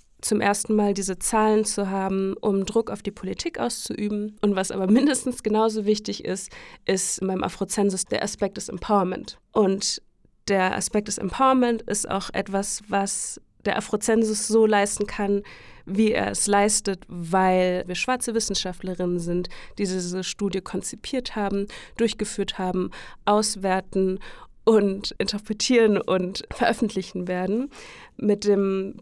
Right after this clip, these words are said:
Blick darauf zu sehen, okay, nicht nur, wo sind wir benachteiligt, wo werden wir diskriminiert, sondern wie geht's uns eigentlich?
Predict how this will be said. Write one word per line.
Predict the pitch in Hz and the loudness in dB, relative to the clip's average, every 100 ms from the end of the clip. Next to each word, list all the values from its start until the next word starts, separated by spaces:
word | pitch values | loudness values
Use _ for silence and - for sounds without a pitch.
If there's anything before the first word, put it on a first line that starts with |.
| - | 2
Blick | 233 240 - | 2 2 0
darauf | 196 202 202 202 202 208 - - - | 2 4 4 4 4 2 -8 -18 -18
zu | - - 208 | -8 -4 0
sehen, | 196 202 208 | 4 6 6
okay, | - - 220 208 196 - - - - | 2 2 4 4 4 -4 -18 -20 -18
nicht | - - 226 226 | -14 -2 0 2
nur, | 240 214 196 | 4 6 6
wo | 247 | 6
sind | 240 | 6
wir | 208 | 4
benachteiligt, | 185 185 185 - - 202 202 - | 0 0 0 0 -2 -2 -2 -4
wo | 190 | -2
werden | 180 180 | -2 -2
wir | 185 | -4
diskriminiert, | 175 - - 185 202 247 254 | -4 -6 -2 0 4 4 2
sondern | - 185 180 175 175 | 0 2 4 2 0
wie | - 220 | 0 2
geht's | 240 226 | 4 4
uns | 170 175 | 2 0
eigentlich? | - 156 - - 156 - | -4 -4 -6 -6 -6 -6